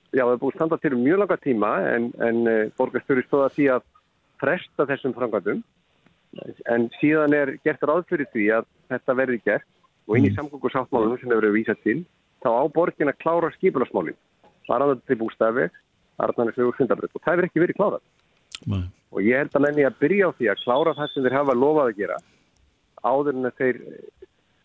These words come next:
Speaker 1: svona, heimti það að ríkið komi með tíu milljarða í einhverja nýja hugmynd. Því að meira að segja þó að allar hugmyndirnar um borgarlínuna gengi upp, þá á hún bara að anna um tíu prósent í mesta lagi af umferðinni. Þannig að
Speaker 2: Mm.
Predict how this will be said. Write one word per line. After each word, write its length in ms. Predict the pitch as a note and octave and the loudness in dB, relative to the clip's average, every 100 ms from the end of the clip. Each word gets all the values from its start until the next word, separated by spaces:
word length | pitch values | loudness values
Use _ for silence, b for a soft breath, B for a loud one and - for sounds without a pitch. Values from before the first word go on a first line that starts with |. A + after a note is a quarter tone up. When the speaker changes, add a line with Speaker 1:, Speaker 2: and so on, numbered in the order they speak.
| G#3+ | -6
Speaker 1:
svona, 260 | A#2+ G#2+ G#2+ | 0 2 2
heimti 280 | D3 - A#2 | 0 0 0
það 160 | B2+ | 2
að 80 | A#2 | 2
ríkið 300 | C#3 - B2 | 0 0 -2
komi 240 | - B2+ | 2 2
með 160 | A2+ A#2 | 2 2
tíu 200 | C3+ B2+ | 2 4
milljarða 500 | A#2 G#2+ G2+ G2 F#2+ | 4 4 4 2 0
í 160 | F#2 A2 | -4 -6
einhverja 280 | G2+ - A2 | -2 0 2
nýja 160 | A#2+ | 2
hugmynd. 240 | A2+ F#2 - | 2 0 2
Því 80 | A#2 | 0
að 100 | A2 _ _ _ B2 | 0 _ _ _ 2
meira 240 | F3+ A3+ | 2 2
að 80 | E3 | 2
segja 180 | G3 F3 | 0 0
þó 120 | F#3 F3 | 2 0
að 160 | E3+ | 0
allar 300 | A3 - D3 C#3+ | -2 -4 -4 0
hugmyndirnar 500 | G3+ E3+ _ G2 - _ _ - - | -2 -2 _ -14 -14 _ _ -20 -8
um 100 | B2+ | -2
borgarlínuna 460 | C3+ - C#3 A#2 A2 | 0 2 4 4 4
gengi 220 | C#3+ - | 2 2
upp, 100 | - _ _ _ _ _ _ _ | -2 _ _ _ _ _ _ _
þá 60 | C#3+ | -2
á 160 | C#3 F#3+ | 2 0
hún 240 | F3 F#3 - _ _ - | -2 -6 -10 _ _ -4
bara 440 | D3 F3+ F3 D#3 | -2 0 0 0
að 40 | D3 - | -2 -2
anna 240 | F#3 F3 D#3+ | 0 0 2
um 200 | D#3+ - - - - _ - | 0 -4 -10 -20 -20 _ -2
tíu 120 | D#3+ | 0
prósent 360 | - D3 F3+ D#3+ - | 0 0 0 -2 2
í 60 | |
mesta 280 | D3 D#3 D#3+ | 2 2 0
lagi 280 | A#2 F2+ - | 2 2 -2
af 140 | - A#2+ | -2 0
umferðinni. 460 | C#3+ C3 F#2 D#2+ - _ | 0 0 -4 -6 -12 _
Þannig 180 | G#2+ G#2+ | 0 2
að 80 | |
Speaker 2:
Mm. 80 | G2+ | 2